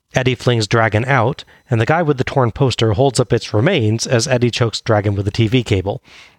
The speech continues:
Chavo protests, and Tony wonders what would happen if Eddie got disqualified. I guess that's a pretty good question. Is Chavo's promise like a title where Eddie keeps it if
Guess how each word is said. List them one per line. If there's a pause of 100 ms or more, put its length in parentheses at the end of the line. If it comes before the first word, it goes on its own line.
(320)
Chavo
protests,
and
Tony
wonders
what
would
happen
if
Eddie
got
disqualified.
I
guess
that's
a
pretty
good
question.
Is
Chavo's
promise
like
a
title
where
Eddie
keeps
it
if